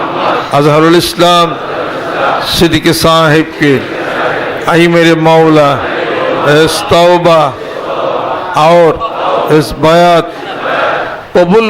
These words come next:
ফরমা। দুই বেলা একটা সবক জিকির করব, কামাই দেবেন। আল্লাহু আকবার। হাত নামান। সুবহানাল্লাহ একশো বার, আলহামদুলিল্লাহ একশো বার, আল্লাহু আকবার একশো বার,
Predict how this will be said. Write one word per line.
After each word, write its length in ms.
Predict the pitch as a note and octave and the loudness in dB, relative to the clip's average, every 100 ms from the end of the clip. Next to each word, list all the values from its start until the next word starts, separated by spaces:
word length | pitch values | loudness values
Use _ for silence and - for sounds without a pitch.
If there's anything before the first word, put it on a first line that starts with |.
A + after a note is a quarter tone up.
| E3+ | 2
ফরমা। 460 | F#3+ F#3 F#3+ G3 G3 F#3 C3 A2+ - D3+ - - - - - - - - - - - - B2 | 4 2 2 2 4 2 0 -4 -8 -4 -4 -4 -8 -4 -4 -4 -10 -12 -14 -18 -20 -14 0
দুই 120 | E3 | 2
বেলা 200 | F3 F3 | 4 2
একটা 220 | E3+ F3 E3+ | 2 0 0
সবক 240 | F3+ F3+ E3 C#3 | 2 2 0 0
জিকির 240 | D#3+ E3+ E3+ | 0 0 0
করব, 160 | - E3+ F#3 | -2 0 0
কামাই 240 | F3 E3+ E3+ | 0 2 0
দেবেন। 180 | D#3+ D#3+ F3 | 0 2 2
আল্লাহু 300 | F3+ F3+ D#3+ E3 | 4 4 4 2
আকবার। 300 | D#3+ D3+ D3+ A#2 - - - - - - - - - - - - - - - - - - A4+ A#4+ A#4+ A#4+ A4+ - | 2 2 2 0 -4 -2 0 0 2 2 2 0 0 -2 -2 -2 -2 -2 -4 -10 -14 -12 -8 -4 -2 0 -2 -2
হাত 160 | - D3 - | -2 -2 0
নামান। 260 | C#3 C3+ A2+ - - - - - G#5+ A5 - - C6+ - - - - - | 0 0 -2 -8 -8 0 4 4 2 -2 -10 -12 -10 -12 -12 -10 -6 0
সুবহানাল্লাহ 500 | D#3 D#3 E3+ F3 F3+ | 2 4 4 4 2
একশো 260 | F3 - F3+ | 2 0 2
বার, 200 | F3 F3+ F3+ - D3 | 4 2 0 -4 -2
আলহামদুলিল্লাহ 400 | D3 E3 E3 E3+ | 0 -2 0 0
একশো 240 | E3 F3 | 0 0
বার, 140 | E3+ E3+ D#3+ | 2 2 0
আল্লাহু 240 | D#3 E3 | 0 0
আকবার 200 | D#3+ E3 E3 | 0 0 0
একশো 160 | - | 2
বার, 100 | E3 | 0